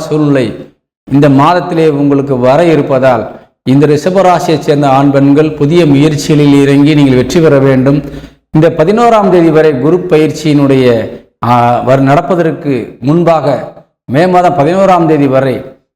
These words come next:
திருமணம் தடைப்பட்டு இருப்பவர்களுக்கெல்லாம் திருமண யோகம் நன்றாக இருக்கின்றது, பயன்படுத்தி கொள்ளுங்கள். அதன் பின்பாக கொஞ்சம் உங்களுக்கு காலதாமதம்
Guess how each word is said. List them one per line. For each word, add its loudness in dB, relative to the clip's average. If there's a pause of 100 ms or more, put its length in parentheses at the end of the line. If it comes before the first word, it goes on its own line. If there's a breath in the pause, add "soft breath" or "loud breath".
திருமணம் -2
தடைப்பட்டு -2
இருப்பவர்களுக்கெல்லாம் 0
திருமண 0
யோகம் 2
நன்றாக 0
இருக்கின்றது, -4 (440)
பயன்படுத்தி 0
கொள்ளுங்கள். 0 (320)
அதன் -2
பின்பாக 0
கொஞ்சம் -2
உங்களுக்கு 0
காலதாமதம் 0